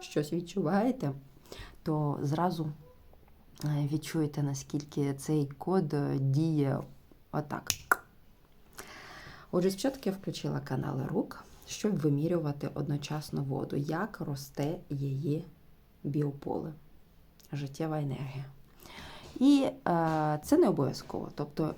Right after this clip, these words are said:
літме ви можете не казати, можливо, воно вам і не треба. Найголовніший код для за-, закодування води — це нукнай. Нукнай,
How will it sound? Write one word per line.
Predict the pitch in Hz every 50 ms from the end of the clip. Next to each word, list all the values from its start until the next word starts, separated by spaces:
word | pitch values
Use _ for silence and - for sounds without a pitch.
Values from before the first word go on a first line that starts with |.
| -
літме | 165 170 190 190 190 - - 196 180 185 220 370 392
ви | 226 190 185
можете | 185 180 185 180 175 185 - - 170 156
не | 147 156 165 160
казати, | 165 - 156 139 135 131 117 104 - - - - - - - - - - - - - - - - -
можливо, | 160 160 151 165 170 160 156
воно | 147 147 147 147
вам | 147 151 - -
і | 151
не | 147 - 131
треба. | - - - 120 113 - - - - - - - - - - - -
Найголовніший | 196 196 196 214 220 240 277 311 294 - - 202
код | 202 - - 208 202 196 196 196 190 - - - -
для | - 156 180 165 160 151
за-, | - - 156 151 151 143 - 147
закодування | 147 175 175 175 - 165 151 156 151 156 143 135 135 143 143 143
води — | 147 143 139 135 139 196 269 392 403 -
це | - - - 220 240 247 - - -
нукнай. | 160 160 165 170 175 180 202 226 202 - - - - - - - - 151 151 143 131 127 131 123 123 131 - - - - - - - - - -
Нукнай, | - 147 147 151 156 165 170 180 190 - - - - - - - - - - - 147 143 143 139 135 143 151 170 196 247